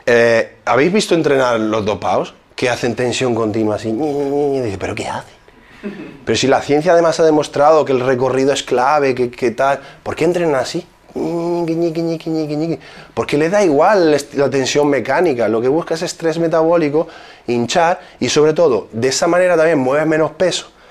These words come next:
Y así, a mover menos peso, genera mucho estrés metabólico en el músculo, con menos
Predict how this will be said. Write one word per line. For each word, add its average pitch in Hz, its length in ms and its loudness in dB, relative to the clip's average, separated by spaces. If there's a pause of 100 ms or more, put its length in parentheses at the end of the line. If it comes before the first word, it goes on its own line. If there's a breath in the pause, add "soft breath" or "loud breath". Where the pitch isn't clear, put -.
(380 loud breath)
Y 120 120 0
así, 123 200 0
a 135 80 4
mover 120 240 2
menos 160 220 0
peso, 185 480 0
genera 127 440 -2 (180)
mucho 107 880 2
estrés 127 380 -2
metabólico 127 520 2
en 104 80 2
el 110 80 2
músculo, 180 480 2 (460 loud breath)
con 135 340 2
menos 151 460 4